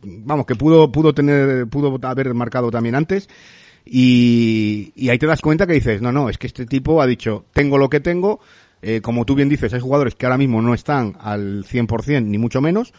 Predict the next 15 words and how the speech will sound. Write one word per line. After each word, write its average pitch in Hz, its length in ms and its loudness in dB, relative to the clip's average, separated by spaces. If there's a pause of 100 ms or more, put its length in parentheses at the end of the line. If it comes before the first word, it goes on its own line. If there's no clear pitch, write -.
(540)
pues, 104 480 -4
eh, 98 840 -6
que 101 100 -12
se 180 140 -8
canse 131 300 -2
esta 127 200 -4
gente 127 360 -2
setenta 123 340 -4
minutos 123 600 -2
tocándola 123 400 -4
de 120 60 -2
un 123 60 0
lado 120 180 0
para 120 220 -2
otro 160 300 -2